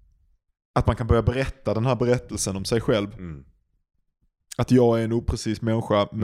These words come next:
Speaker 2: Mm.
Speaker 1: jag kommer fram till bra sanningar eller någonting.
Speaker 2: <laughs> Ja.
Speaker 1: Och att man därför berövar sig själv på en
Speaker 2: Ja.
Speaker 1: utveckling
Speaker 2: Ja, kanske.
Speaker 1: som skulle,
Speaker 2: Jag
Speaker 1: som
Speaker 2: fattar.
Speaker 1: skulle innebära att liksom faktiskt konfrontera att, men det, om jag pratar om en
Speaker 2: Mm.
Speaker 1: annan människas religion
Speaker 2: Mm.
Speaker 1: så är det jävligt viktigt
Speaker 2: Mm.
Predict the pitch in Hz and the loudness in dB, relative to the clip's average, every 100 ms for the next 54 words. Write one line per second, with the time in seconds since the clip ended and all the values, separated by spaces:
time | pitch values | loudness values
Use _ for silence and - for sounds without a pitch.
0 | 101 101 101 113 107 - 107 98 - 110 | -4 -4 -8 -6 -6 -2 -2 0 2 4
1 | 101 - 107 107 101 98 101 101 101 - | 4 2 0 0 0 0 0 0 -2 -4
2 | 95 101 - 73 71 - 113 107 110 113 | -8 -8 -10 -10 -8 -2 0 0 -2 -2
3 | 107 147 127 - 113 101 98 127 147 107 | 0 2 2 -2 -6 -2 2 4 4 2
4 | 95 90 107 - 147 107 98 - 104 101 | -4 -6 -6 -2 0 0 -4 -4 -2 0
5 | 110 131 - 127 101 - 107 71 78 110 | 0 0 0 -2 -2 -6 -8 -6 -4 -4
6 | 123 - 80 - 123 113 123 113 110 107 | -4 -6 -10 -6 -4 -2 0 0 0 -2
7 | - - 113 - 110 110 123 113 101 95 | -6 -4 -4 -2 0 0 -2 0 0 0
8 | 98 98 - 107 - 104 127 117 110 - | -2 -4 -6 -8 -6 -4 -4 -4 -4 -6
9 | 110 101 107 143 131 104 98 - 107 107 | -8 -8 -6 0 0 0 -4 -6 -6 -4
10 | 107 110 101 123 131 117 101 123 135 127 | -2 -2 0 0 0 -2 -4 -2 -2 -4
11 | 127 117 - 120 135 104 80 104 110 123 | -4 -4 -2 0 0 -2 -4 -2 0 0
12 | 131 117 120 147 - - 95 _ 90 78 | -2 -2 -4 -4 -10 -8 -8 _ -8 -8